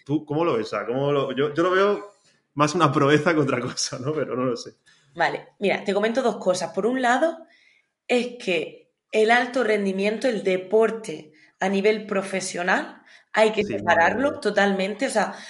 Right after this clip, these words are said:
Speaker 2: somos personas diferentes. Las personas que se dedican a eso, como las personas que entrenamos, que nos encanta, tengamos más
Speaker 1: Claro.
Speaker 2: o menos condición física. Entonces, por un lado hay que separar. ¿Por qué?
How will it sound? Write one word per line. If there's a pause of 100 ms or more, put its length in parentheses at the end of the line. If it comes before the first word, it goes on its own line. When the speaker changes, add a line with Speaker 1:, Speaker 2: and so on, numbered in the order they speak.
Speaker 2:
somos
personas
diferentes. (340)
Las
personas
que
se
dedican
a
eso, (200)
como
las
personas
que
entrenamos,
que
nos
encanta,
tengamos
más
Speaker 1:
Claro.
Speaker 2:
o
menos
condición
física.
Entonces, (640)
por
un
lado
hay
que
separar.
¿Por
qué?